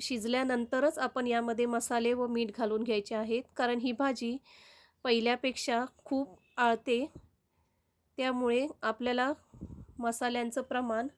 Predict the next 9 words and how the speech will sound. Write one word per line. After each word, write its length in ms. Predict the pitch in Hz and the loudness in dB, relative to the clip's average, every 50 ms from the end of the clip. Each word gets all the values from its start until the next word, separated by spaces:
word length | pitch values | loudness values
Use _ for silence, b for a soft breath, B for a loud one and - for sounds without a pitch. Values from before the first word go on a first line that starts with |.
| b b b b b b b - | b b b b b b b 2
त्या 120 | 240 240 233 | 2 2 2
पद्धतीनेच 680 | - 262 233 196 247 233 233 262 247 262 311 330 - - | 2 0 -2 0 0 -2 0 0 0 0 0 -2 -2 0
यात 280 | 262 233 226 226 - - | 2 2 2 2 0 2
घालायचं 400 | 269 226 214 208 202 196 - 226 | 2 2 2 2 -2 -2 -2 -4
आहे. 260 | 220 208 233 240 285 349 b b b b b b b - | -4 -2 0 -2 -2 -2 b b b b b b b -4
तर 100 | 247 254 | -4 -4
पुन्हा 380 | - - 277 254 247 233 285 269 | -2 -2 -2 0 0 2 2 2
आपण 320 | 254 247 - 262 254 254 | 2 2 0 0 0 0
यावर 380 | 254 254 254 247 233 226 254 | 2 2 2 2 2 2 0